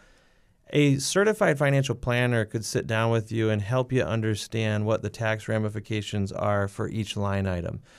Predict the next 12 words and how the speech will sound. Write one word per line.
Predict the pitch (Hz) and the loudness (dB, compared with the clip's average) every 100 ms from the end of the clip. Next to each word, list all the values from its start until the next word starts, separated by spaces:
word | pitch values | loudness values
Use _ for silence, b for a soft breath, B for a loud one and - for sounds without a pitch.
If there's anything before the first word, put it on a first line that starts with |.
| B | B
And | - 120 | 0 2
maybe | 117 156 170 160 | 4 4 4 4
there's | 139 131 | 6 4
some, | 131 131 123 113 B B | 2 0 2 0 B B
some | - 120 107 | -2 -2 0
action | 117 131 - 123 | 0 0 0 0
that | 110 | 0
you | 76 123 | 2 2
need | 127 120 | 4 2
to | |
be | 110 110 | 0 -2
taking, | - 120 117 120 113 104 | 0 0 0 0 0 0